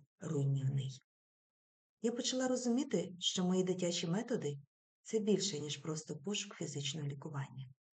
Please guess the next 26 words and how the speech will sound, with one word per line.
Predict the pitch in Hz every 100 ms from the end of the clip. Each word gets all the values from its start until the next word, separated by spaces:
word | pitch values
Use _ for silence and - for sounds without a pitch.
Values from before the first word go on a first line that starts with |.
| _ _ -
Вони | 190 202
були | 196 196 196 190 190
спробою | - - 208 233 175 151 143 - - -
віднайти | 165 165 165 165
внутрішню | 160 160 160 156 - 156
рівновагу | 151 151 139 156 196 185 190 _
своєрідним | - - 226 170 170 196 180
лікуванням | 165 143 139 143 143 143
душі, | 143 - - 143 - - _ - -
коли | 196 196
здавалося, | 190 165 202 214 165 156 143 - _ _ -
що | - 170
навколо | 160 151 165 208 190
все | 180 143
тріщить | 135 - - 147 -
по | 147
швах. | - 143 127 131 - _ _ _ _ _ _
Вишневі | 196 - 240 247
гілочки, | 220 220 214 - - 214 226 226
м'ята, | 170 170 185 185 170 165 -
навіть | 190 196 180
зелені | 208 214 226 226
оболонки | 202 220 226 220 226
горіхів | 247 247 202 - 156 _ - -
стали | - - 185 190
символами | 185 - 233 214 156 143 139 139